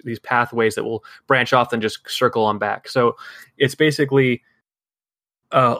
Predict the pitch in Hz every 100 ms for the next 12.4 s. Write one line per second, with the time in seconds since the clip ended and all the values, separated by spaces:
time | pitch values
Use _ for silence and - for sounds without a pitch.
0 | - 131 - - 120 - - 156 143 123
1 | 117 - - - 139 135 123 120 110 123
2 | 117 117 117 110 104 104 107 101 107 110
3 | - _ _ _ - 117 - - 104 -
4 | - - _ _ _ _ 135 117 131 147
5 | 147 135 131 127 _ - 135 131 120 123
6 | 110 120 113 110 110 _ _ _ 117 110
7 | 113 110 - 107 113 110 117 113 107 104
8 | 104 107 101 107 104 107 104 110 107 104
9 | 104 107 123 143 135 131 113 120 117 107
10 | - - _ _ _ 120 110 - _ _
11 | _ - 113 110 - 110 104 101 _ 143
12 | 143 131 120 113